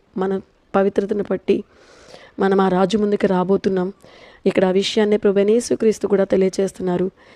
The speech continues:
ఆ పని చేసేందుకు ఆయన ఇచ్చే సామర్థ్యతలు, ఆధారాలు, వనరులు, ఆధ్యాత్మిక వర-,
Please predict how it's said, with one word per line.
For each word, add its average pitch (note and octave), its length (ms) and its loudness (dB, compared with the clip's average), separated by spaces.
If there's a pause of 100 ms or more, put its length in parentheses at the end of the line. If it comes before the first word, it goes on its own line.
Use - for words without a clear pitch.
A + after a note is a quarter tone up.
(320)
ఆ F#3 100 2
పని G3+ 280 2 (120)
చేసేందుకు G#3+ 800 2 (480)
ఆయన F3+ 200 4
ఇచ్చే G3 280 0
సామర్థ్యతలు, G3 960 0 (220)
ఆధారాలు, F#3 680 -2 (720)
వనరులు, G#3 540 4 (240)
ఆధ్యాత్మిక G3 600 -2
వర-, G3 300 0